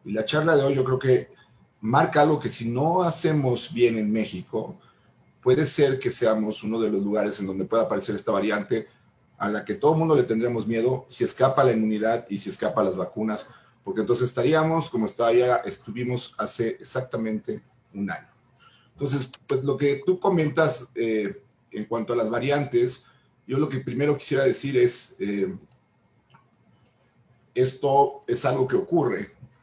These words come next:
Variantes hay, eh, porque de alguna forma todos los seres vivos realizamos mutaciones.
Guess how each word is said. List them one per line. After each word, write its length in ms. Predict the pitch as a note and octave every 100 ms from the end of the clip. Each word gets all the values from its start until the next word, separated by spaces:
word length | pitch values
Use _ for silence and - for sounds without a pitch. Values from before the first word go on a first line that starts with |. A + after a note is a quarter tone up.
| _ -
Variantes 640 | G#2+ A#2+ C#3+ C3+ D3 -
hay, 400 | C3+ C#3 D#3+ D3+ _ _ _ _ _ _ _ _ -
eh, 600 | G#2 G#2+ A2+ A2+ A2 G2 - _ _ _
porque 640 | C#3+ C#3+ - D#3 E3 - - _ _ _
de 140 | C3 C3
alguna 300 | C3 E3+ F3+
forma 580 | F3 D#3+ D#3+ E3 D#3+ -
todos 180 | D3+ D3
los 100 | C3+
seres 220 | D3 C3+
vivos 460 | C3+ C#3 - - _
realizamos 480 | G#2 A#2+ A#2 C3 B2+
mutaciones. 840 | A#2 - - F#3 E3+ B2 B2 -